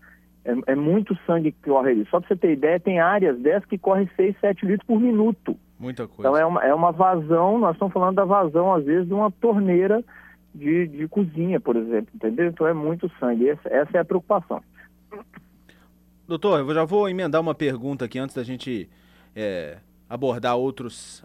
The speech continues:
Speaker 2: outras ramificações, usando uma palavra adequada a esse assunto. O Ricardo mandou pra gente aqui: "Aneurisma, doutor, tem alguma relação com A V C?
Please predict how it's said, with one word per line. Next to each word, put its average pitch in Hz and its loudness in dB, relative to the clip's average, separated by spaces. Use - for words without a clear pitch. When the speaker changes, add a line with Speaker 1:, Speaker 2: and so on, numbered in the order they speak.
Speaker 2:
outras 113 -10
ramificações, 143 -6
usando 123 -10
uma 127 -6
palavra 120 -6
adequada 113 -8
a 107 -10
esse 117 -10
assunto. 117 -8
O 147 -6
Ricardo 175 0
mandou 131 -4
pra 135 -4
gente 120 -10
aqui: 143 -6
"Aneurisma, 180 0
doutor, 98 -14
tem 196 -6
alguma 170 -2
relação 160 -4
com 156 -6
A 165 0
V 127 -6
C? 165 -2